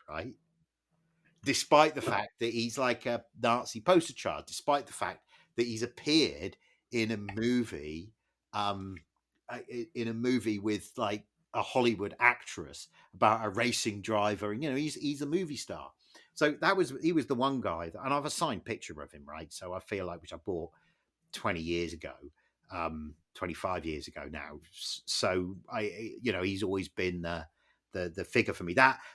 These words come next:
that fit, that photograph that got me involved with the Silver Arrows in the first place, of the nineteen thirty-seven British Grand Prix.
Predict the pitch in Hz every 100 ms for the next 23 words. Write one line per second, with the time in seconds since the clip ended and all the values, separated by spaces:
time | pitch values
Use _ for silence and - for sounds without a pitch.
0 | - 143 - - 170 151 139 143 139 -
1 | 160 139 104 92 92 101 104 113 101 98
2 | 90 110 110 101 82 - - 95 90 95
3 | 90 - 107 104 107 95 90 98 90 -
4 | 104 95 - 80 65 - - - _ _
5 | _ - 90 92 101 101 - 90 101 92
6 | - 98 90 87 82 - _ _ - 95
7 | 90 - 92 85 - 95 69 71